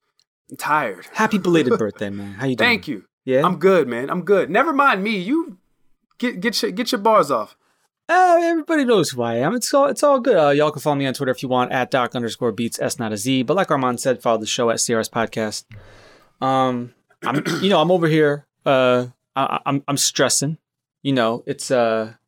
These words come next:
Speaker 2: it's election day
Speaker 1: It's
Speaker 2: as we
Speaker 1: Judgment
Speaker 2: record
Speaker 1: Night.
Speaker 2: this. It is, uh,
Speaker 1: Judgment Night.
Speaker 2: <laughs> it is,
Speaker 1: Nobody,
Speaker 2: uh, it
Speaker 1: like,
Speaker 2: is
Speaker 1: three people
Speaker 2: eight ten P M
Speaker 1: know
Speaker 2: Eastern, and, uh, which is later than we normally record,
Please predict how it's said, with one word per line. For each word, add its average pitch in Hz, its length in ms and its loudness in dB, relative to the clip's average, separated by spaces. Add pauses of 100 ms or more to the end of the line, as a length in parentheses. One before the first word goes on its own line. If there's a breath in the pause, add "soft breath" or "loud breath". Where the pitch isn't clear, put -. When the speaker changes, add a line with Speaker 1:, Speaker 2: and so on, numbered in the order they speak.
(200)
Speaker 2:
it's 147 140 -4
election 131 400 0
day 117 320 0 (260)
Speaker 1:
It's 131 100 -6
Speaker 2:
as 127 80 -4
we 143 60 4
Speaker 1:
Judgment 139 140 0 (100)
Speaker 2:
record 117 80 6
Speaker 1:
Night. 165 80 0
Speaker 2:
this. - 300 -4 (460)
It 143 140 0
is, 277 100 6
uh, 247 40 2
Speaker 1:
Judgment 254 260 2
Night. 269 320 0 (560 loud breath)
Speaker 2:
<laughs> - 800 -16
it 139 120 2
is, 127 140 2
Speaker 1:
Nobody, 123 240 4
Speaker 2:
uh, 113 120 2 (120)
it 147 60 -2
Speaker 1:
like, 131 60 2
Speaker 2:
is 120 160 0
Speaker 1:
three 151 120 0
people 151 100 -2
Speaker 2:
eight - 0 -
ten 139 260 0
P 147 180 -2
M 139 120 -2
Speaker 1:
know 139 60 -2
Speaker 2:
Eastern, 135 440 -4 (280)
and, 123 340 -2
uh, 113 680 0
which 135 200 -6
is 117 100 -8
later 139 220 2
than 131 100 2
we 127 80 2
normally 131 320 2
record, 110 500 -2